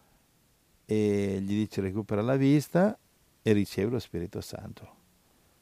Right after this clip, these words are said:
Ed ecco che Saulo diventa Paolo.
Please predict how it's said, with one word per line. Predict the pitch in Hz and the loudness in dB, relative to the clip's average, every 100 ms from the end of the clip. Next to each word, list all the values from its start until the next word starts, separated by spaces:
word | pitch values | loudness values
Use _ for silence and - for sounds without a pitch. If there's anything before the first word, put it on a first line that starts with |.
| _ _ _ _ | _ _ _ _
Ed | - 98 | -4 2
ecco | 110 139 127 | 2 2 0
che | 113 | 0
Saulo | 101 92 92 110 123 - | 0 0 0 0 -2 -8
diventa | - 92 85 92 98 | -6 -4 -4 -6 -10
Paolo. | - - - - - - | -12 -12 -14 -16 -18 -20